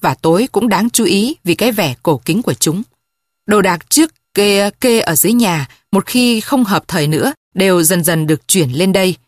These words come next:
Ánh sáng yếu ớt lọt qua các cửa sổ hẹp, dọi vào những chiếc giường cổ hàng trăm năm, những tủ bằng gỗ sồi hay gỗ đào hoa tâm, có những hình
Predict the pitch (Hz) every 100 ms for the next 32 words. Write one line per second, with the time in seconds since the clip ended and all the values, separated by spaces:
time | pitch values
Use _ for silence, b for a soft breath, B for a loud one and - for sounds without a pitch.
0 | _ _ - 220 226 196 190 262 - 208
1 | 262 311 - 175 147 - 190 185 175 247
2 | 262 - 165 - 147 135 170 151 _ _
3 | - 190 160 165 160 156 233 247 302 -
4 | 165 143 175 139 123 175 156 139 - 240
5 | 226 220 208 _ _ - 180 269 - 165
6 | 127 156 143 135 151 254 - 170 139 -
7 | 214 208 233 240 180 139 127 190 - 196
8 | 190 b b _ _ 240 247 262 208 170